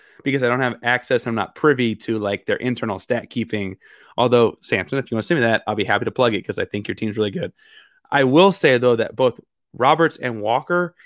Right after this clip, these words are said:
had a ton of tips where they might not have gotten the rebound. It might have even gone to Saint Joe's, but they are constantly touching the basketball. And that is just impressive work ethic and motor out of these two guys that play so, so hard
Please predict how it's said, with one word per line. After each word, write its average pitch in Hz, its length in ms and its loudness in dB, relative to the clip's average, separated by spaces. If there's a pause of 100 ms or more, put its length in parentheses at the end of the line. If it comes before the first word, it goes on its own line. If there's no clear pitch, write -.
(120)
had 143 260 0
a 123 180 -6
ton 156 680 -4
of 107 180 -12
tips - 320 -6
where 120 100 -4
they 151 140 0
might 185 140 0
not 175 140 2
have 151 120 -4
gotten 175 240 0
the 170 100 -6
rebound. 160 460 -2 (300)
It 147 100 2
might 190 140 4
have 196 80 4
even 196 260 0
gone 180 360 2
to 190 160 -4
Saint 185 260 -2
Joe's, 156 440 0 (360)
but 147 100 2
they 147 120 6
are 127 100 2
constantly 180 640 -2
touching 147 580 -6 (380)
the 123 80 -8
basketball. 104 760 -2
And 120 120 -2
that 147 140 4
is 131 260 2 (360)
just 147 300 2 (140)
impressive 143 680 -2
work 123 300 -2
ethic 160 340 -2
and 107 180 -4
motor 151 380 0
out 120 160 0
of 113 100 -2
these 120 180 -4
two 139 140 -6
guys 117 280 2
that 101 160 -6 (480)
play 131 200 0
so, 190 440 2
so 139 280 2
hard 107 420 0